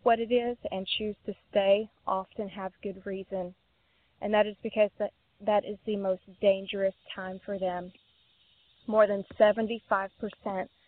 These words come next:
of domestic violence murder victims occur after the relationship has already ended.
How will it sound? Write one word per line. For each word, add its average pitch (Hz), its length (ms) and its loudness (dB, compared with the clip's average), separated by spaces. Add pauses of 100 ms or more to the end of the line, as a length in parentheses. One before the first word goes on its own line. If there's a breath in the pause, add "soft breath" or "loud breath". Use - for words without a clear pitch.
(160)
of - 200 -4
domestic 202 560 -4
violence 202 480 -4
murder 202 340 -4
victims 190 480 -2 (100)
occur 196 400 2 (100)
after 196 420 0
the 202 80 -10
relationship 190 800 -2 (100)
has 202 140 -2 (160)
already 185 520 -8
ended. 175 460 -8